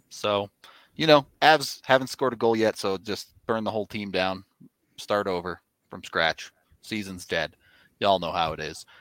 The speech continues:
Uh, anyway, thank you for watching, listening, however you consume the podcast. We appreciate it very, very much. We will be back tomorrow after the game.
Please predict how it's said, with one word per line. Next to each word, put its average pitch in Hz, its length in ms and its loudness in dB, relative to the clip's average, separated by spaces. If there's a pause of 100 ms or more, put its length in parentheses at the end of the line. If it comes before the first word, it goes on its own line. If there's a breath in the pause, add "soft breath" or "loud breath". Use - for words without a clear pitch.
(200 soft breath)
Uh, - 360 -8
anyway, 117 500 2
thank 175 240 6
you 160 80 -2
for 139 160 -4
watching, 127 420 0
listening, 113 380 -4
however 107 500 -2
you 101 200 -10
consume 101 760 -12
the 95 140 -6
podcast. 95 720 -4
We 101 240 -8 (340 soft breath)
appreciate 139 1120 -2
it 117 180 -2
very, 113 360 0
very 92 280 -4
much. 90 400 -10 (360 loud breath)
We 175 80 -2
will 214 80 2
be 175 100 0
back 160 320 6
tomorrow 131 580 4 (120)
after 120 640 0 (160)
the 110 260 -6
game. 110 560 -8